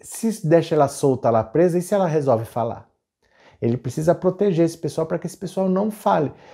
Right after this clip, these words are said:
Jair Bolsonaro tem sérios problemas se esse pessoal começar a falar.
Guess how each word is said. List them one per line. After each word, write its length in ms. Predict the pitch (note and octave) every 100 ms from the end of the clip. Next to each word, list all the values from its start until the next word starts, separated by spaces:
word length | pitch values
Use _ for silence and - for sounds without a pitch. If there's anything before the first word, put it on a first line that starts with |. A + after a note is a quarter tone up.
| -
Jair 460 | C#3+ E3 F3 B2 C#3
Bolsonaro 720 | B2 B2 - A2+ F#2+ F#2+ G#2
tem 220 | - B2+
sérios 640 | B2 - - A#2 A#2+ C3 B2+
problemas 720 | - D3+ C3+ A2 A2 B2 B2
se 100 | C3+
esse 120 | -
pessoal 340 | C3+ - C3
começar 480 | B2+ C3+ C3+ - C#3+
a 40 |
falar. 580 | C#3 F3 E3 A#2 A2 -